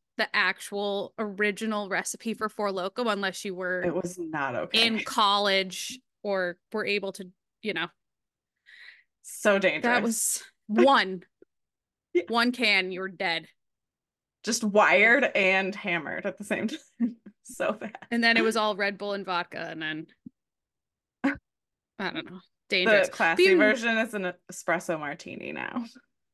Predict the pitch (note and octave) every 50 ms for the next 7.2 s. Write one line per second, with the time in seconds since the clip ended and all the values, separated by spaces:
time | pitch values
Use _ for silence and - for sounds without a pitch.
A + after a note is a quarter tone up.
0 | _ - A#3 A3+ C4 C#4 C#4+ C#4 E4+ E4+ C#4+ A#3+ A#3 A#3 - - - E3+ F3 B3
1 | - - D4 F4 F#4+ G#4+ - B4 B4+ A#4+ F#4+ C#4+ C4+ C4 C#4 D#4+ F4+ F4+ - C4
2 | C#4 C#4 C#4+ C#4 - - D#4 C#4+ B3+ A3 - - - G3+ G3 F#3+ A3+ A#3 A#3 A#3
3 | A3+ A3 B3 A3 B3 C4 C#4+ D#4 D#4+ F4 E4+ - - C4+ C#4 C#4+ D4 D#4+ D#4+ E4+
4 | F#4 F#4 - F#4 F4+ F4 E4+ C#4+ C4 B3 A#3 A#3 A3+ _ - - - - _ -
5 | A#3 A3+ A3+ A#3 A#3 - - - - C4 G#3 G#3 G#3+ B3+ - - - - A#3+ B3+
6 | - - - A#3+ - - G#3 F#3+ - - G#3 F#3+ G3 F3+ G3 - - F3+ F#3+ E3+
7 | A2+ G#2+ - -